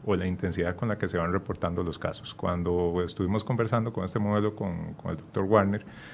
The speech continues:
mucha de la, de la filosofía que está por aquí detrás o el modelo estadístico es realmente recoger esa fuerza para poder tomar decisiones en el corto plazo.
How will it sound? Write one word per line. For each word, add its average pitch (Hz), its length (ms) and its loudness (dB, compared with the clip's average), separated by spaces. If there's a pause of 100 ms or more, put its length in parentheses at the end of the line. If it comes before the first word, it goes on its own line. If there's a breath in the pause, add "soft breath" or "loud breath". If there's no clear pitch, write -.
(120)
mucha 107 400 6
de 123 140 6
la, 110 500 4 (100)
de 95 240 2
la 87 400 0
filosofía 95 640 2
que 107 80 -4
está 101 160 0
por 110 220 2
aquí 101 180 0
detrás 104 400 4
o 98 60 0
el 87 60 0
modelo 85 280 0
estadístico 98 540 0
es 98 80 4
realmente 101 400 4
recoger 92 580 0
esa - 180 0
fuerza 107 440 4 (440 soft breath)
para 92 280 4
poder 92 220 4
tomar 107 300 4
decisiones 113 720 4
en 101 160 4
el 85 140 -2
corto - 340 0
plazo. 85 380 2